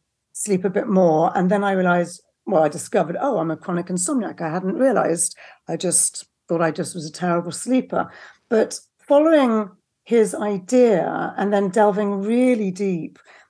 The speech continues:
and sort of looking at sleep from so many different sort of perspectives, but, but crucially the mind-body loop and what we can do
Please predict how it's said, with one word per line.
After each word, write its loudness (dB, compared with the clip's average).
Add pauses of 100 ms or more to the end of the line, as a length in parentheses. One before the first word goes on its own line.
(160)
and 0 (220)
sort -10
of -8 (360)
looking 0
at -6
sleep -2
from -2
so 2
many 2
different -4
sort -6
of -20
perspectives, -4
but, -16 (300)
but -2 (320)
crucially -2
the 2
mind-body 2
loop 0
and -4
what -4
we -2
can -6
do -6